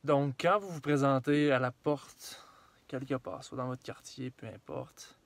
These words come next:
idéalement, la première des choses, c'est qu'on veut savoir que le service qu'on vend, ça fit dans le voisinage qu'on est.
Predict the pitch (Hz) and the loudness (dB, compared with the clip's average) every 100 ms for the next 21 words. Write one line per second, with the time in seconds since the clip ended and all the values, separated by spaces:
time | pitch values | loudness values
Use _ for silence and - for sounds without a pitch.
0 | _ _ _ 131 127 135 151 147 156 160 | _ _ _ 0 2 2 2 2 2 2
1 | 143 131 160 170 - 147 139 135 139 151 | 2 0 -4 -6 -10 -6 -2 0 0 -2
2 | - 131 131 143 147 135 123 - 139 131 | 0 2 2 0 0 -4 -6 -4 -4 -4
3 | 151 - 127 123 120 123 135 _ - - | -8 -8 -6 -4 -2 -2 -4 _ -20 -20
4 | - _ - - 139 123 - 160 170 - | -20 _ -10 0 2 2 -4 -2 -2 -2
5 | - 147 143 131 139 131 139 139 139 - | -4 0 0 2 0 0 2 2 2 -2
6 | 139 131 127 127 | -4 -4 -4 -4